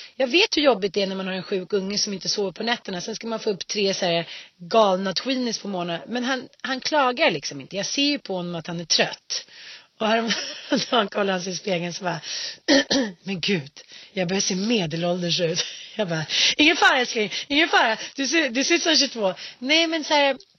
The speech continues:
om man nu åker iväg och får göra sin dröm, även om det är en månad eller två dagar eller vad det nu är, då vill man inte ha den lilla kniven i ryggen hela tiden, för då är det ändå ingen kul att vara där.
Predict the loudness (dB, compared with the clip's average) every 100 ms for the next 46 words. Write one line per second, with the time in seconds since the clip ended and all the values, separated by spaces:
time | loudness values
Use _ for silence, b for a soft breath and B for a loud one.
0 | _ 0 2 4 4 2 2 2 0 0
1 | 0 2 4 4 0 -2 -6 -6 -4 0
2 | 4 4 4 2 -4 -2 -2 -2 -4 -4
3 | 0 0 2 -2 2 2 4 2 2 0
4 | 0 0 0 0 0 0 0 -2 -2 -2
5 | 0 0 0 0 0 0 -2 -2 -2 0
6 | -2 -4 B B -8 -4 0 4 4 4
7 | 0 0 -2 -2 2 2 2 2 2 2
8 | 0 -2 -2 -2 -2 -2 0 2 2 0
9 | -2 -2 -4 -6 -6 -6 -4 2 6 6
10 | 4 0 -2 -4 -4 -2 0 2 2 2